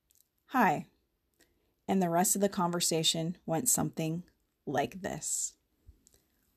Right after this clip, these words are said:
Me. "I guess I never actually ended the call."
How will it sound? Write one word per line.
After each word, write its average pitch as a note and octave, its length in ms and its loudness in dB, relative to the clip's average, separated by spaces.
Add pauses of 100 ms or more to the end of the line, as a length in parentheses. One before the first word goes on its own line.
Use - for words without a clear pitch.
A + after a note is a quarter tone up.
(200)
Me. G#3 340 4 (1400)
"I F3+ 100 2
guess A#3+ 200 2
I F4+ 40 -2
never D#4+ 200 0
actually A3 460 2
ended F#3+ 180 4
the G3+ 80 2
call." A3 460 0